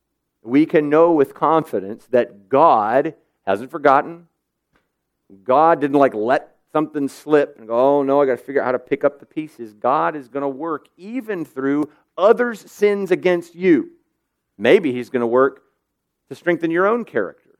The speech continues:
Maybe his purpose through that sin is to teach you to trust him more, or to teach you to humble yourself, or to receive criticism or correction.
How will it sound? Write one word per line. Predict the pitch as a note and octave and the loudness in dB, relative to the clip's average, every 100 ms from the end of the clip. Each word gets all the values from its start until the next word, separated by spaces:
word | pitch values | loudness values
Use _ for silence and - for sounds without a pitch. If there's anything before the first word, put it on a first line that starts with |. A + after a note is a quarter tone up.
| _ _ _ _ _ | _ _ _ _ _
Maybe | A2+ F3 F3 | 2 4 4
his | C3+ A#2 | 0 -2
purpose | - D#3 F3 A#2+ A#2 - _ _ | 0 0 0 -4 -12 -18 _ _
through | - D#3+ G3+ | 0 2 2
that | F3+ F3+ - | 4 2 0
sin | - E3+ F3+ G#3 A3+ _ _ - | -2 0 2 -2 -10 _ _ -6
is | C3+ | -6
to | C3+ | -6
teach | - G3 F#3+ - | -10 -10 -10 -12
you | D#3 G#3 D3 E3 F3 _ _ - | -6 0 0 0 -4 _ _ -8
to | F3 | -6
trust | - E3+ - | -2 -2 -2
him | G#3 | -6
more, | E3+ G2+ D2 _ _ _ _ - | -6 -12 -16 _ _ _ _ -2
or | C#3+ | -2
to | D#3+ | -2
teach | - G#3+ G3+ - | -6 -6 -6 -8
you | F#3 A#3 G3 D3+ E3 F3+ _ _ _ _ | -6 2 4 4 2 -2 _ _ _ _
to | E3+ | 2
humble | F3 G3 F#3+ | 4 4 2
yourself, | G3 F#3+ A3 G3 A2+ - | 2 0 4 4 2 0
or | C#3 | -4
to | D3+ | -2
receive | E3 - G3+ G#3 E3+ _ _ | -10 -10 -10 -8 -10 _ _
criticism | - G#3+ - E3+ D3 D#3 | -2 -2 0 -2 -2 -6
or | |
correction. | - G3+ F#3 - C3 F#2 | 0 0 0 -4 -12 -12